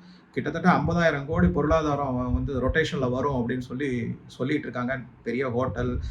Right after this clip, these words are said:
ஏர்போர்ட், ரெயில்ஸ், டிரான்ஸ்போர்ட்டேஷன் எல்லாமே அங்க வரப்போகுது.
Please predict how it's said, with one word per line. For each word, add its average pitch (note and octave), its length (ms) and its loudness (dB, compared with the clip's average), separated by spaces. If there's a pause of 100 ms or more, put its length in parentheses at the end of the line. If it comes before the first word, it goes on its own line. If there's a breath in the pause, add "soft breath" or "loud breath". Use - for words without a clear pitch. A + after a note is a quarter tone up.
(120 loud breath)
ஏர்போர்ட், B2 500 2
ரெயில்ஸ், A#2+ 720 0 (320)
டிரான்ஸ்போர்ட்டேஷன் B2+ 580 2
எல்லாமே C#3 260 0
அங்க B2+ 240 -4
வரப்போகுது. B2 420 -6